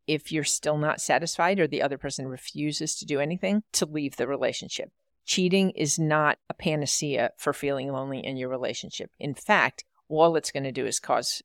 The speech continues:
more problems. And the reason that I think that infidelity is abusive is there is no way to accomplish it without lying to your partner, especially if it's a longer-term affair, that you are taking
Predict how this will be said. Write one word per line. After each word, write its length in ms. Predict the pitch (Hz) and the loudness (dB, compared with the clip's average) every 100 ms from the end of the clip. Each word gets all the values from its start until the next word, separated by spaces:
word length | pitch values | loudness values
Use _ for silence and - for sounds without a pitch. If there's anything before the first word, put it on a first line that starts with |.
| - | -6
more 240 | 147 139 | 0 0
problems. 580 | 120 - - - - - _ _ _ - | 0 -4 -8 -8 -10 -10 _ _ _ -4
And 240 | 143 139 | -2 0
the 60 | 143 | 4
reason 340 | 170 208 180 | 6 6 6
that 120 | 160 | 4
I 100 | 143 | 2
think 260 | 135 139 143 | 2 -2 -2
that 140 | - 139 | -2 -4
infidelity 800 | 135 131 135 123 123 123 123 - | -6 -2 0 0 -2 -4 -6 -6
is 560 | - 139 127 131 - - 156 | 0 2 2 2 0 2 2
abusive 680 | 151 175 226 - 104 - _ | 2 0 0 0 -2 -6 _
is 280 | 170 160 151 - | 0 2 2 2
there 160 | 165 151 | 6 6
is 120 | 147 | 6
no 120 | 151 | 0
way 160 | 165 180 | 0 0
to 80 | 196 | -2
accomplish 460 | - 151 165 160 | -2 -4 -4 -6
it 100 | 170 | -6
without 380 | 160 151 135 - _ | -2 2 2 0 _
lying 680 | 143 135 131 143 156 175 180 | -4 0 0 2 2 2 0
to 100 | - | 0
your 100 | 190 | 2
partner, 500 | 190 139 - 147 220 - | 4 2 2 0 0 -2
especially 600 | - - 185 190 165 156 | -6 2 4 4 0 0
if 100 | - | 0
it's 180 | 143 - | -2 0
a 200 | 135 127 - | 0 0 -2
longer-term 680 | 135 143 139 135 - 127 | 0 0 0 -2 -2 -4
affair, 420 | 120 - 123 147 226 - | -4 -2 2 4 2 0
that 320 | 143 156 156 | 0 2 2
you 280 | 156 160 160 | 2 4 6
are 160 | - 151 | 8 6
taking 800 | - 202 156 - 151 147 147 | 6 0 0 0 -2 0 -2